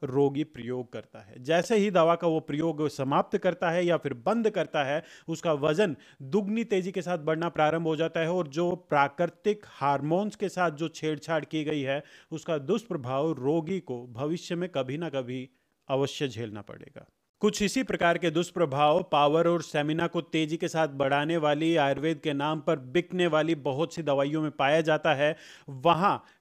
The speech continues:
खतरनाक दुष्प्रभाव करने वाले स्टेरॉइड का प्रयोग किया जाता है और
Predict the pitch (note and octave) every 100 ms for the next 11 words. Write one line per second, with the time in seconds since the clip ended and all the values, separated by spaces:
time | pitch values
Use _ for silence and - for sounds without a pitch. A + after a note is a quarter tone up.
0 | - E3+ F#3+ F3+ F3+ F3+ D3+ C3+ F3 -
1 | D#3 C3+ D#3+ D#3 C#3 - _ _ _ -
2 | G#3 G#3 A3 A3 F#3 D#3 D3 F3 - F3
3 | E3 F#3+ F3 D#3+ D3+ - C#3 D3 E3+ -
4 | D#3+ D#3 D3+ D3+ E3 C#3+ E3 F3+ D3+ D3+
5 | E3